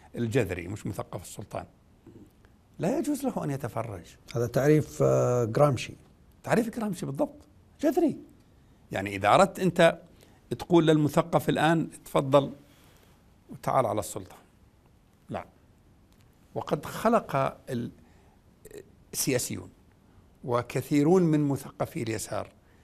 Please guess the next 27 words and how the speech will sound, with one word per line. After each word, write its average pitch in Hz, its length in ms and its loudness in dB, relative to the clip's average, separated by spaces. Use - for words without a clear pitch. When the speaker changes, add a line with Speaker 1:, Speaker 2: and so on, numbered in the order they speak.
Speaker 1:
حالة 120 560 6
من 143 160 4
الستينات 143 680 -4
أنه 120 120 0
على 127 160 4
المثقف 123 560 -2
أن 117 100 -6
ينأى 120 260 -2
بنفسه 113 440 -8
عن 107 120 -10
السلطة، - 400 -14
لأن 110 140 -2
كل 131 260 -2
سلطة 135 440 -6
تقود - 360 -8
إلى 110 120 -4
الاستبداد. 101 640 -8
طيب، - 120 -8
أنا 156 200 4
ابن 139 180 -2
بلد 104 240 -8
والسلطة - 420 -2
تقود 147 560 -6
إلى 135 200 2
ما 131 180 -2
تقول - 360 -8
عنه، 98 300 -6